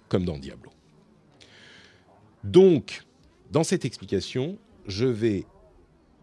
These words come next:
pas parler de la partie campagne, de la partie histoire. Dans le jeu,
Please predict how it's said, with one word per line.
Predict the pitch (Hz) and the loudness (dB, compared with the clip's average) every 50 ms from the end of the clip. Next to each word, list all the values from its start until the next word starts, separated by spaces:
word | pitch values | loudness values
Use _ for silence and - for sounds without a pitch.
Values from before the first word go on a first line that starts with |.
| _ _ _ | _ _ _
pas | - 180 185 190 | 2 2 2 2
parler | - 147 135 123 110 113 120 135 151 160 | 0 -2 -4 -2 -2 0 0 0 0 2
de | 135 113 | 2 2
la | 95 90 | 2 2
partie | - 101 95 - - - 139 135 | 0 -2 -4 -4 -6 -10 -10 -10
campagne, | - - - 110 92 - - 76 65 64 - - - - - _ - _ _ _ - - | -10 -6 -6 -6 -4 -4 -6 -8 -8 -10 -16 -20 -20 -20 -20 _ -20 _ _ _ -20 -8
de | - 90 | -6 -6
la | 87 82 | -4 -4
partie | - 87 82 - - - 110 - - | -4 -6 -8 -8 -10 -12 -12 -8 -8
histoire. | 117 98 - - - - - - - - _ _ _ - - - - - - - _ _ _ - - | -10 -10 -10 -8 -6 -8 -8 -8 -14 -20 _ _ _ -20 -20 -20 -20 -20 -20 -20 _ _ _ -20 -8
Dans | - 92 95 | -4 -2 -2
le | 101 | -2
jeu, | 87 92 123 151 175 202 214 | -2 0 2 2 2 2 2